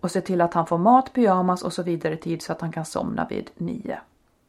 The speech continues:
Jag finns till hands ifall han ska ha bröstet, men du får ha minst samma tålamod som jag. Det kan ta lång tid att få honom att sova. Du får inte ge upp bara för att han gråter.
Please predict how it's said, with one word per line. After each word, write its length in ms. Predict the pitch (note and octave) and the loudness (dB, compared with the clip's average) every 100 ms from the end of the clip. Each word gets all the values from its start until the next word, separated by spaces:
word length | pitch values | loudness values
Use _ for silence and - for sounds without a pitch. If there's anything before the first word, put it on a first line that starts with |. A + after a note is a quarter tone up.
| _ - - - - | _ -20 -20 -20 -10
Jag 120 | - E3+ | -6 -2
finns 180 | E3+ | -2
till 100 | F3+ | 0
hands 300 | F#3+ A#3 A#3+ | 4 6 6
ifall 300 | - F3+ F3+ | 2 2 2
han 100 | E3+ | 2
ska 140 | D#3+ E3 | 0 -2
ha 120 | D#3+ | 0
bröstet, 580 | E3 A#3+ B3 - A#3 A#3 | 2 2 0 0 -2 -2
men 120 | G3 F3 | -2 -2
du 100 | E3+ | -2
får 140 | - | -2
ha 100 | E3+ | 0
minst 360 | F3+ B3 A#3+ - | 4 4 4 2
samma 240 | G3 F3 | 2 2
tålamod 500 | F3+ E3 E3 E3 D3+ | 0 0 0 -4 -6
som 180 | - - | -8 -8
jag. 420 | - - - - - - - | -6 -8 -10 -14 -20 -14 -8
Det 80 | F3 | -2
kan 180 | F3 | 0
ta 100 | E3 | 0
lång 300 | F3+ C4 B3+ | 6 8 8
tid 140 | B3 F3+ | 6 2
att 120 | E3+ | 2
få 140 | F3 | 0
honom 280 | D#3 D#3 D#3 | 0 0 -2
att 120 | D#3 | -6
sova. 460 | - - - - G3+ - _ - - | -6 -6 -4 -4 -8 -12 _ -20 -10
Du 100 | - | -6
får 140 | E3 F3+ | -2 -2
inte 280 | F3 F3 | 0 0
ge 100 | G3+ | 2
upp 220 | E3+ D#3+ - | 2 0 -4
bara 240 | E2+ - | -2 -2
för 120 | - | -2
att 100 | D#3+ | -6
han 140 | E3 E3 | -6 -2
gråter. 580 | E3 F3 E3 - - | -2 -2 -6 -16 -18